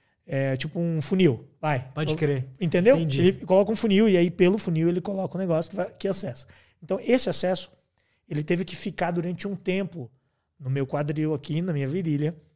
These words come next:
Speaker 1: E era um acesso comprido, um troço desse tamanho assim. Dois. Então eu não podia, eu tava deitado, eu não podia, é, levantar.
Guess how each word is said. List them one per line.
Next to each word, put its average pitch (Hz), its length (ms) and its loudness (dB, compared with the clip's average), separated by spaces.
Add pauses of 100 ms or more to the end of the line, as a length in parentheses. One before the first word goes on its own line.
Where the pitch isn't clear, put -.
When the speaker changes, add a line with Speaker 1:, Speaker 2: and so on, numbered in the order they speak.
(880)
Speaker 1:
E 139 120 -6
era 120 160 -2
um 131 40 -2
acesso 131 320 -6
comprido, 170 460 2
um 127 80 -12
troço 127 260 -14
desse 117 140 -8
tamanho 185 280 -6
assim. 147 280 -4 (1040)
Dois. 160 500 2 (560)
Então 139 340 -2
eu 156 120 0
não 165 280 2
podia, 170 760 -2 (240)
eu 151 80 -16
tava 127 180 -8
deitado, 170 540 -4 (280)
eu 147 120 -2
não 170 160 0
podia, 175 640 2 (100)
é, 143 1300 -2 (320)
levantar. 190 540 0